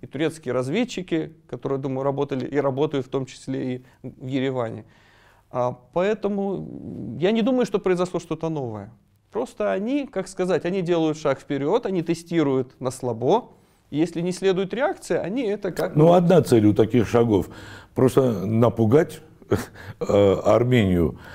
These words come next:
Speaker 2: А Армения вроде бы как бы не особо пугается.
Speaker 1: Э, мне кажется, Армения заняла очень правильную позицию. А, при всем при том, как вот мы уже говорили, что страшно, что происходит в Арцахе,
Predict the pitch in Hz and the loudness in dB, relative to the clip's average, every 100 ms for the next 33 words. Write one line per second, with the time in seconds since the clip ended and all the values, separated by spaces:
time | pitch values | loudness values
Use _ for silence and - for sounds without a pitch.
0 | - - 98 110 139 175 165 131 139 139 | -8 2 4 4 2 2 4 4 4 4
1 | 131 131 120 120 117 123 123 120 110 113 | 2 2 2 2 2 2 4 4 4 6
2 | 117 110 131 123 120 131 123 90 71 - | 4 4 2 2 2 2 4 4 2 -4
3 | 73 - _ _ _ _ _ 147 135 131 | -6 -8 _ _ _ _ _ -6 -4 -6
4 | 123 113 147 175 226 214 202 226 202 156 | -8 -6 -4 0 0 0 -2 -2 -2 -2
5 | 156 170 165 160 151 156 139 135 135 143 | -2 0 0 -2 -2 -2 -2 -4 -6 -6
6 | 127 - - - _ _ _ _ _ _ | -8 -12 -20 -20 _ _ _ _ _ _
7 | _ - 127 120 117 113 - 165 - 226 | _ -2 0 0 -2 -6 -6 -4 -2 0
8 | 180 160 160 170 139 117 135 - 123 143 | 0 0 -2 2 0 2 0 0 -4 -4
9 | 135 127 131 139 151 147 120 113 - 120 | -4 -4 -2 0 0 -2 -4 -6 -6 -6
10 | - 156 147 139 123 131 - 135 - 127 | 0 2 2 0 -8 -8 -6 -6 -6 -10
11 | 120 131 123 - 220 254 247 | -8 -6 -6 -2 -2 -2 -6